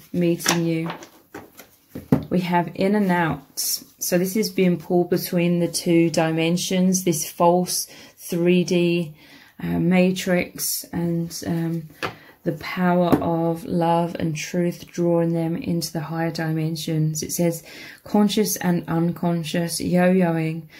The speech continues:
They're becoming the watcher of whenever they fall back into unconsciousness, being the observer so that he can break that pattern. Illusion and truth, mind and heart, false and true self. It's part of this learning path you are both on.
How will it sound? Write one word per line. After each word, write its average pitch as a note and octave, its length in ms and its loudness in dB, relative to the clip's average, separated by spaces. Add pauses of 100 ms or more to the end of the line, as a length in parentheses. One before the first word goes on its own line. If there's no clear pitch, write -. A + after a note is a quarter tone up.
(200)
They're F3+ 140 4
becoming G3+ 480 2
the F#3+ 120 4
watcher E3 800 0
of D#3 440 -6
whenever E3 400 0
they E3 180 0
fall E3 280 -2
back D3+ 280 -2
into D#3+ 220 -2
unconsciousness, D#3+ 1040 -2
being F3 280 2
the E3 140 4
observer E3 920 0 (400)
so - 160 -2
that E3+ 200 4
he E3 180 -6 (100)
can E3+ 220 0
break D#3 320 0
that - 240 -2
pattern. D#3 580 -2 (420)
Illusion G3 460 6
and F#3 180 0
truth, E3+ 400 -4
mind F3 380 -2
and F3 140 -2
heart, D#3+ 380 -6 (340)
false F#3 340 -4
and F3+ 160 0
true F3 220 0
self. D#3+ 580 -4 (260)
It's - 180 -6
part - 380 -2
of D#3+ 220 -2
this D#3 220 -2
learning E3 480 0
path D#3+ 500 -4
you E3 140 0
are D#3 80 -2
both D#3+ 360 -2
on. D#3+ 380 -2